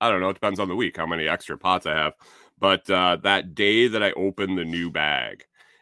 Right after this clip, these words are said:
and try a new blend and, uh,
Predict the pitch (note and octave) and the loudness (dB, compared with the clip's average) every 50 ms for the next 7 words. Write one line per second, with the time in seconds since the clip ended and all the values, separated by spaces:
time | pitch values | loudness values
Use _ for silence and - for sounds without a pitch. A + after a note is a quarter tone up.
0 | _ - - D#2 - - - G2+ F#2+ F#2+ G2 F#2+ F#2 E2+ D#2+ E2 E2+ F2+ F#2 F#2 | _ -12 -12 -12 -10 -4 2 4 4 6 6 4 2 -2 -4 -4 -2 -2 -2 -2
1 | E2+ F2 E2+ D#2+ D2+ C#2+ C#2 C2 B1+ C2 C#2+ C2 - _ _ _ _ _ _ _ | -2 -4 -4 -4 -2 -4 -4 -6 -10 -14 -20 -20 -20 _ _ _ _ _ _ _
2 | _ _ _ _ _ _ - - _ - - F2+ F#2 F2 D#2+ D#2+ D#2+ D#2 D2+ D2+ | _ _ _ _ _ _ -20 -20 _ -10 -6 -4 -4 -4 -4 -6 -8 -8 -10 -8
3 | D2 D#2 D2 C#2 C2 C2+ C#2 | -4 -4 -4 -2 -4 -4 -6